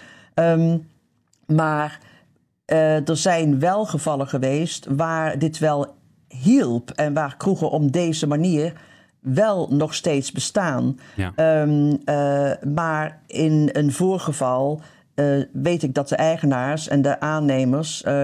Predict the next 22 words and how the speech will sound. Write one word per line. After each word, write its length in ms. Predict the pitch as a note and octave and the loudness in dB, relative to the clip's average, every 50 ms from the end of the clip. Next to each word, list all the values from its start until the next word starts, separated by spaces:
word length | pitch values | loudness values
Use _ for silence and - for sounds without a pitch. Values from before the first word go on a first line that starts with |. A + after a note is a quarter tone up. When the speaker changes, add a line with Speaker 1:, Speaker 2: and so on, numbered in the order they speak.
| C3+ - | 0 0
Speaker 1:
in 160 | D#3 D#3 C#3+ | 0 2 2
beroep 280 | C3 B2 D#3+ G3 F#3 | 2 2 0 -2 -2
gingen 420 | - - D3 B2+ C3 C3 C#3 D#3+ F3 D#3 - - - _ _ | -4 -4 -2 0 0 0 0 -2 -4 -8 -14 -20 -20 _ _
en, 360 | - D3+ D3+ D3 C#3+ C#3 - | -2 0 2 2 2 2 2
en, 240 | - C#3 D3 C#3 C3+ - | 0 -2 -2 -2 -2 -2
en 260 | D3 C#3+ C#3 C3+ C3 | 0 2 2 2 2
wonnen. 480 | D3 E3 D#3+ B2+ A#2+ C3 D#3 E3 F3+ - - - - _ | 2 2 0 0 0 0 -2 -4 -6 -10 -16 -20 -12 _
En 200 | - D3+ D3 C#3 | -2 0 2 2
dat 160 | F3 F3 - | 2 0 0
is 100 | D3+ D#3+ | -2 -2
ook 100 | D#3 C3+ | -2 0
de 80 | C#3+ C#3 | 0 0
reden 260 | D3 D#3 D#3 C3+ C3+ | 0 0 0 0 -2
waarom 200 | C#3 C3+ C#3 C#3 | 0 0 0 0
de 60 | C#3+ | 0
huidige 380 | C#3 C#3 D3+ D3 C3+ C#3+ C#3+ C#3+ | 0 -2 -2 -2 -2 -2 -2 -2
eigenaren 600 | B2+ C3+ C3+ C3+ C3+ - C#3 C#3 C3 C3 B2+ C3 | 0 0 0 -2 0 0 0 0 0 -2 -4 -4
van 120 | - C#3+ | -2 0
die 120 | C#3 C3 A#2+ | 0 0 0
vorige 360 | - D#3+ D#3+ D#3 D#3 D#3 C3+ | 0 0 0 0 -2 -4 -4
pub, 360 | - - C3 C3+ C3 - - | -2 -2 -2 -2 -4 -4 -2
eh, 280 | C3+ C3+ C3 C3 C3 | -2 0 0 2 0